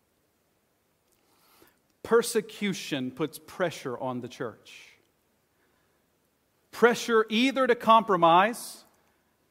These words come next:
to change what we believe and practice so that we will have the world's approval rather than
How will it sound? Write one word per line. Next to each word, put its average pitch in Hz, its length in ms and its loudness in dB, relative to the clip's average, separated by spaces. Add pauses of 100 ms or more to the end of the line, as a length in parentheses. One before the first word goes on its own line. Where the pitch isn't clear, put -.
(1200)
to 151 100 -4
change 240 720 0
what 214 140 0
we 196 100 -4
believe 202 440 0
and 190 120 -2
practice 208 460 2
so 190 180 -4
that 180 160 -6
we 190 120 -4
will 175 140 2
have 202 200 2
the 180 80 -2
world's 190 300 0
approval 208 480 -2
rather 196 240 2
than 185 320 -2